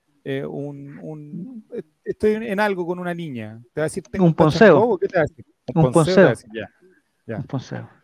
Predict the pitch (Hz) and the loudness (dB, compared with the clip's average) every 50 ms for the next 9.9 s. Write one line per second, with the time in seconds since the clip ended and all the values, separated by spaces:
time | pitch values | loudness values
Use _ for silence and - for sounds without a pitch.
0 | _ _ _ _ - 127 139 175 165 - - 165 151 147 135 139 139 147 160 160 | _ _ _ _ -8 -2 0 0 0 2 2 2 2 2 2 4 4 2 2 0
1 | - 175 170 165 190 208 - 233 220 214 214 208 214 214 233 254 247 175 127 123 | 0 -4 -4 -4 -6 -8 -6 -6 -6 -6 -6 -6 -6 -6 -6 -6 -8 -8 -10 -10
2 | 151 170 143 131 135 143 147 143 123 - - 117 113 - 117 117 113 113 123 120 | -8 -4 0 2 4 6 6 4 4 2 -2 -8 -8 -8 -6 -4 -2 -2 0 -2
3 | 107 101 107 110 110 - _ _ - - 113 117 120 113 101 - - - - 240 | -2 -4 -8 -10 -12 -14 _ _ -6 -4 -4 -4 -6 -8 -4 -4 -6 -4 -4 -6
4 | - - 151 160 196 190 190 - 208 196 - 185 170 170 196 190 190 202 214 214 | -4 -2 2 4 4 4 4 2 -2 -2 0 2 4 6 6 6 8 8 6 6
5 | - 208 190 190 180 175 151 151 147 - - 151 165 175 165 156 147 139 127 - | 6 6 8 8 8 8 6 6 2 2 2 2 4 4 4 4 4 2 2 2
6 | 160 156 - - - 185 147 117 120 123 120 127 123 127 127 131 143 139 131 131 | 0 -2 -2 0 0 0 0 0 -6 -8 -10 -8 -8 -8 -6 -6 -6 -6 -6 -6
7 | 131 131 127 123 127 131 127 - _ _ _ - - 143 120 - - 160 156 147 | -6 -6 -8 -8 -10 -12 -14 -20 _ _ _ -14 -14 -14 -8 -4 -2 -2 -2 0
8 | 135 135 143 147 135 131 - - 139 - _ 143 135 131 135 135 143 143 143 143 | 0 0 0 0 0 -4 -6 -14 -16 -8 _ -4 -4 -2 -4 -4 -4 -2 -2 -2
9 | 139 139 139 139 - - - - - - - - - _ - 151 147 | -2 -4 -4 -6 -10 -14 -16 -14 -10 -8 -8 -10 -10 _ 2 2 4